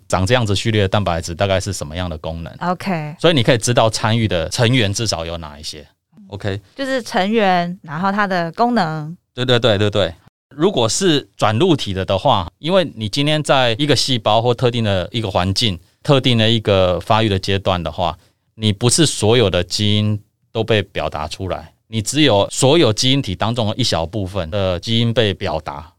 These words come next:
Speaker 2: 嗯。
Speaker 1: 可能被转录。如果是被，我们看中的是转录的过程，它出来的就是转录体。如果我们看到转录之后又变成转译，变成蛋白质的话，那就是蛋白质体。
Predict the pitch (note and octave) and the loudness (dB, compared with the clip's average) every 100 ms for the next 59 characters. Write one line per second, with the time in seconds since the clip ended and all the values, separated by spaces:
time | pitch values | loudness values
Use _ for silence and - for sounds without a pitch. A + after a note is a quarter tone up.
0 | - C4 A2+ C3 D3 - F2+ G2+ C#3 G2 | -14 -2 0 4 2 2 2 2 2 0
1 | - _ - F3+ B2+ E3+ F3 D3+ A2+ A2 | -6 _ -2 0 0 0 2 2 0 -2
2 | A2+ - D#3 C#3+ C3+ G#2+ C3 A2 G2+ F2+ | -2 0 0 4 4 2 0 0 0 2
3 | B2+ A2+ G2+ B2 G#2+ E2+ E2 A#2+ - B2 | 2 2 2 0 0 -2 -2 -2 0 0
4 | F#2+ F#2 G#2 G#2+ D2+ E2 F#2+ F2 - - | 2 0 -4 -6 -6 -6 -6 -8 -12 -20
5 | _ _ _ _ D#3 C#3 A#2 D3+ D3+ C#3 | _ _ _ _ -2 -2 -2 0 0 0
6 | A#2 _ _ _ - G3+ D3+ C#3+ C#3 C3+ | -2 _ _ _ 0 2 4 2 4 4
7 | C3+ B2+ A#2 G2+ G2 F#2+ F2 G#2+ G2 B2 | 4 2 0 0 -2 -4 -4 -4 -2 0
8 | G2+ G2+ G#2+ F2 F2 - D#2+ D#2+ G#2 G#2+ | 0 0 -2 -2 -6 -8 -10 -4 -2 -2
9 | G#2+ G#2 G2 F2 D#2 D#2 E2 E2 - | -4 -4 -4 -4 -8 -10 -12 -14 -16